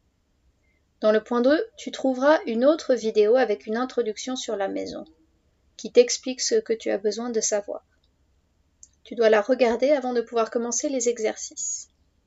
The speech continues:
Les points trois, quatre, cinq, six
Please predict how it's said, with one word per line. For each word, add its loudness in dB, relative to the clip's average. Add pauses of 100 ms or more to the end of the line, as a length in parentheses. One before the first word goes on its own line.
(800)
Les 8
points 0
trois, 10
quatre, 4
cinq, -2
six -2